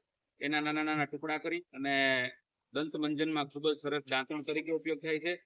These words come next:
જેનાથી પેઢા મજબૂત બને છે અને દાંત મજબૂત થાય છે અને ખૂબ સરસ, અ, દાંતની ચોખ્ખાઈ વધારે છે. તો આ કરંજના ઝાડની ડાળી છે,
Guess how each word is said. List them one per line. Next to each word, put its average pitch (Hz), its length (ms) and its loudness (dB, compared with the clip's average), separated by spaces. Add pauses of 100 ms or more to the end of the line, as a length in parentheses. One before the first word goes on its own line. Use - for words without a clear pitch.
(240)
જેનાથી 143 300 0
પેઢા 135 340 2
મજબૂત 151 320 -2
બને 160 240 0
છે 175 300 -4 (240)
અને 139 540 4 (100)
દાંત 135 240 4
મજબૂત 127 480 -4
થાય 147 160 -2
છે 160 160 -2
અને 143 160 -2
ખૂબ 156 300 -2 (400)
સરસ, 147 240 0 (500)
અ, 110 260 -4
દાંતની 139 380 0
ચોખ્ખાઈ 147 360 -2
વધારે 147 340 0
છે. 151 100 -6
તો 147 120 -6
આ 131 180 0
કરંજના 139 520 -2
ઝાડની 139 400 2
ડાળી 143 260 0
છે, 156 160 -2